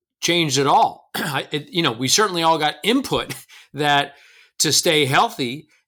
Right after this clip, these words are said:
and keep our bodies as strong and, uh, vital as possible, we should be working out and we should be making good food choices. But then again, um,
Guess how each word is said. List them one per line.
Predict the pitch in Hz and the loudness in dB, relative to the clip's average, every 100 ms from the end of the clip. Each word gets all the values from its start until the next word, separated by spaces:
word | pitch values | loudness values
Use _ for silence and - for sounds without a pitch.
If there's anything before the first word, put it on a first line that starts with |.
| - | -6
and | 143 143 143 139 139 131 131 _ - | -2 0 0 0 -2 -6 -10 _ -10
keep | - 160 151 | -6 -2 0
our | 135 135 135 131 - | 2 2 2 -2 -8
bodies | 120 107 - 143 180 202 151 131 131 131 - - _ _ _ _ _ - - - | -20 -10 -2 2 4 2 0 -4 -2 0 -2 -4 _ _ _ _ _ -12 -12 -6
as | 151 139 135 127 127 - - - _ - | 0 4 4 2 0 -2 -4 -20 _ -4
strong | - - 135 131 156 220 143 127 151 - | 0 0 -2 0 4 4 2 -2 -8 -4
and, | 139 127 127 123 127 - 147 | -2 0 0 -2 -6 -8 -6
uh, | 120 117 | -4 -4
vital | 110 123 170 202 147 - - | -2 0 2 0 -2 -6 -8
as | 135 127 | -6 -6
possible, | - 127 117 123 127 135 | -2 -2 0 -2 -4 -8
we | 123 117 | -8 -4
should | - 196 | 0 0
be | 262 | 0
working | 185 131 117 117 | 0 -2 -2 -4
out | 113 139 | -2 -4
and | 143 | -6
we | |
should | - 202 | -8 -6
be | 202 | -4
making | 156 127 120 | -2 -2 -4
good | 123 113 | -4 -4
food | 127 123 | -6 -6
choices. | - 123 120 139 139 - - - _ _ | -4 -4 -4 -2 -4 -6 -14 -20 _ _
But | 147 139 135 - | 0 0 0 -4
then | 147 147 | -4 -2
again, | 143 196 180 156 - _ _ - | 0 0 0 -4 -12 _ _ -8
um, | 135 131 131 131 | -2 0 0 -4